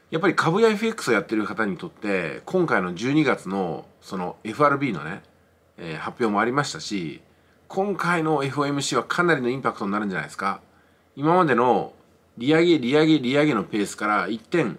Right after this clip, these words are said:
利上げを絞っていこうかなっていうふうな、今回、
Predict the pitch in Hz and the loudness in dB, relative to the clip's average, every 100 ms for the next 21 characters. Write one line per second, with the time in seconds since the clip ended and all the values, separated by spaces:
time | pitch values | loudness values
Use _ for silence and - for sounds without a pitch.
0 | - 127 175 180 190 175 - 233 294 - | -8 2 4 6 4 2 0 -4 -6 -6
1 | - 220 208 220 226 220 - 131 117 95 | -8 -8 -6 0 2 2 0 -2 0 0
2 | - - _ _ _ - 151 104 98 104 | -2 -14 _ _ _ -4 -2 2 2 2
3 | - | 0